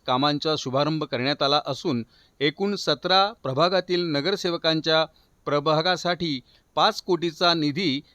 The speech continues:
देण्याचे आश्वासन देखील आमदारताईंकडनं देण्यात आले. लोकसभेचे आदर्श आचारसंहिता लागण्याची वेळ जवळ आल्याने साक्री शहरात विकास कामांचे भूमिपूजन सोहळे उत्साहात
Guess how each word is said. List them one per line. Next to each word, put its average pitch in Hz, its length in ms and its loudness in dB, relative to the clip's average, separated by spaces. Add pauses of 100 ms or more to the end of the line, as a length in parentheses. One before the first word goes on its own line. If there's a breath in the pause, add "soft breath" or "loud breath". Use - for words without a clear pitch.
(160 soft breath)
देण्याचे 165 400 0
आश्वासन 175 580 -2
देखील 175 320 0 (120)
आमदारताईंकडनं 147 840 0
देण्यात 131 300 -2
आले. 127 280 0 (880)
लोकसभेचे 214 760 0 (300 soft breath)
आदर्श 185 420 0
आचारसंहिता 185 720 -2
लागण्याची 160 480 0
वेळ 165 220 0
जवळ 147 360 2
आल्याने 135 420 0 (240 soft breath)
साक्री 196 440 -2
शहरात 185 340 2 (180)
विकास 139 340 -2
कामांचे 165 480 0
भूमिपूजन 160 640 -2
सोहळे 143 440 0 (240 soft breath)
उत्साहात 185 460 0